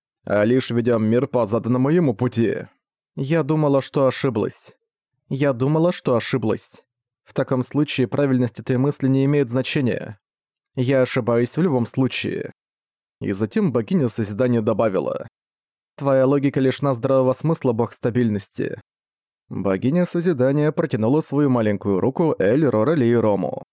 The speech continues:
«Я остановлю отборочный суд и покончу с ним раз и навсегда». «Он не имеет конца.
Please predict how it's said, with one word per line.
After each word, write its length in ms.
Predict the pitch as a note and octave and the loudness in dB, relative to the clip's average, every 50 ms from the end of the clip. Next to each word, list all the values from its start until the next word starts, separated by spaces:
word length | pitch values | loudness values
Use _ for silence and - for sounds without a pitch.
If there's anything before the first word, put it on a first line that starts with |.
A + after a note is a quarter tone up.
| _ _ _ _ _ _ _ _ _ _ _ _ | _ _ _ _ _ _ _ _ _ _ _ _
«Я 300 | - C#3+ C#3+ D#3 D3+ C#3+ | -6 -2 0 2 2 2
остановлю 480 | C3 - - C3 C#3+ C#3 C3 D3 D3 B2+ | 2 0 -2 -2 0 0 2 2 2 2
отборочный 500 | A2 G#2 G2+ A2+ A2 - - - A2+ G2 | 2 0 -2 -2 -2 -2 -2 -4 -4 -4
суд 440 | - - B2 C#3 - - - - _ _ _ _ _ | -2 -2 -2 -2 -2 -6 -18 -20 _ _ _ _ _
и 100 | F#3 G#3 | -2 0
покончу 500 | - D3+ B2+ - B2+ B2 A2+ - C3 A2+ | 0 0 0 0 0 0 0 0 -4 -4
с 100 | - - | -2 -2
ним 220 | A#2 A#2+ C#3 F3 | -2 0 2 2
раз 200 | F3 B2 G#2+ - | 2 0 0 0
и 40 | - | 0
навсегда». 600 | A#2 A2+ G#2 - - A#2+ A2 G#2+ A2+ G2 G2 - - _ _ _ _ _ _ _ _ _ _ _ _ _ | -2 -2 -2 -2 -4 -4 0 0 0 0 -2 -6 -14 _ _ _ _ _ _ _ _ _ _ _ _ _
«Он 400 | - - F2 G#2 A#2+ C3+ C#3 C#3+ | -4 -2 2 2 2 2 2 2
не 140 | C#3+ C#3 C#3 | 2 2 2
имеет 280 | C#3 C#3+ C#3+ C#3 C3 - | 2 4 2 2 0 2
конца. 720 | - C3 B2 B2 B2 - - A#2+ A2+ F2+ - - - | 0 0 2 2 0 -2 -2 -2 0 0 -2 -4 -8